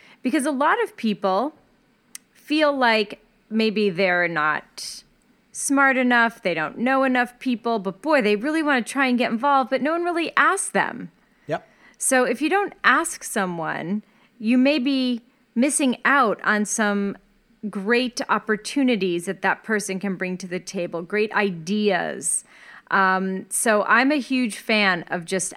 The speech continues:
Speaker 1: asking, and then if they say no, then you circle back and you ask again. And if they say no, you keep circling back and circling back. That's what, um,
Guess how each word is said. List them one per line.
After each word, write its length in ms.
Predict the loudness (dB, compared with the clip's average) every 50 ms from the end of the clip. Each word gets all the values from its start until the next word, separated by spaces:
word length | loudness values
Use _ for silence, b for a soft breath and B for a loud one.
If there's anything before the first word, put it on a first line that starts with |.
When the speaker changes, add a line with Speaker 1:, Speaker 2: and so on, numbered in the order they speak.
| 0
Speaker 1:
asking, 600 | 2 4 4 4 2 -2 -4 -4 -2 -2 -4 -6 B B B B B B B
and 140 | 0 2
then 220 | 2 2 0 -2 -6 _ _ _ -6
if 120 | -6 -4 0
they 120 | -2 -2
say 220 | 0 0 -2 -2
no, 260 | 0 0 0 0 0 0 0
then 160 | 0 0 0
you 100 | 0 -2
circle 480 | -4 -6 -4 0 0 0 2 2 0 2
back 360 | 4 4 4 4 4 2 2
and 100 | 2 4
you 80 | 4
ask 300 | 4 4 2 2 0 -4
again. 240 | -4 0 4 4 4 4 4 0 -4 -4
And 100 | -2 -2
if 140 | -2 -2 -2
they 160 | -2 0 0
say 260 | 0 -2 -2 -4 -2 -2
no, 200 | -2 0 0 0
you 180 | 0 0 -2
keep 240 | -4 -4 -6 -4 -4
circling 640 | -6 -8 -4 -2 -2 -2 -2 -2 -4 -4 -4 -6 -2
back 320 | 2 4 4 4 4 2 0
and 160 | -2 -2 0
circling 500 | 0 -2 -2 -2 -2 -2 -2 0 -2 0
back. 380 | 2 2 2 2 0 -2 -2
That's 280 | 0 2 2 2 0 -2
what, 320 | -2 -2 -2 -2 -6 -4 0
um, 480 | 2 4 4 4 2 0 -2 -6 -8